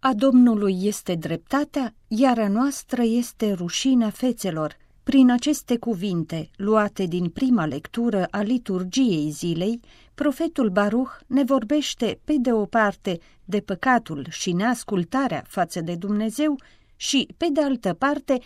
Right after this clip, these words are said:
ne indică adevărata cale pentru a cere iertare.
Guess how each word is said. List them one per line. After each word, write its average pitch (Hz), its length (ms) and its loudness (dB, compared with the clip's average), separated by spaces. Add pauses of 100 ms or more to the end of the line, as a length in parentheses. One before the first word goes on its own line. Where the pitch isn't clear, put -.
(180)
ne 269 180 4
indică 269 600 4
adevărata 240 760 -2
cale 254 460 0
pentru 254 560 0
a 233 180 -2
cere 208 380 -2
iertare. 202 640 0